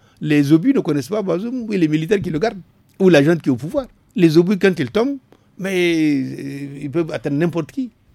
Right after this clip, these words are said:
Donc, ils ont des contrats individuels avec ce groupe de politiciens. À commencer par Issouf, qui est le père de tout ça.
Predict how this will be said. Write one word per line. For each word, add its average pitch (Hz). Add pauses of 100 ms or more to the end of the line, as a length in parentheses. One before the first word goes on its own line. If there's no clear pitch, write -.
(160)
Donc, 180
ils 143
ont 214
des 170
contrats 131 (200)
individuels 127 (360)
avec 117
ce -
groupe 110 (400)
de 117
politiciens. 104 (460)
À -
commencer 135
par 113
Issouf, 113
qui 123
est -
le 110
père 147
de 120
tout 190
ça. -